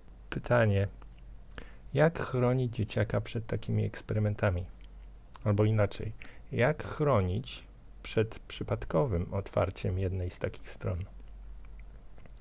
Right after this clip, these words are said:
Skoro jedna trzecia ruchu w internecie to porno,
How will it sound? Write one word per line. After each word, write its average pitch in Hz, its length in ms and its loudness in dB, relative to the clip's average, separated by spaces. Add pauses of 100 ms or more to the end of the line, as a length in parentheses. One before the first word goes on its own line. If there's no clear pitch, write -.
Skoro - 320 -4
jedna 127 340 2
trzecia 120 400 0
ruchu 120 280 2
w 110 80 0
internecie 110 640 0
to - 160 -4
porno, 95 560 0